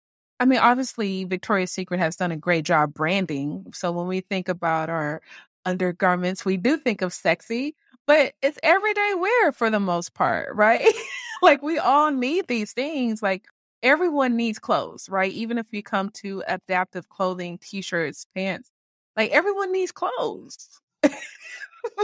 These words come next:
You know, so how are you gonna market your clothes? You just can't market it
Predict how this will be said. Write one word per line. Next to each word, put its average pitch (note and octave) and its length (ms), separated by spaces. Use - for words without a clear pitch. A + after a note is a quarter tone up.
You D4+ 80
know, E4+ 180
so D4+ 160
how D#4 100
are F4 140
you E4+ 120
gonna E4 180
market C4 420
your C4 120
clothes? B3 400
You G#3+ 100
just A#3 220
can't A#3+ 260
market G3 340
it F3 200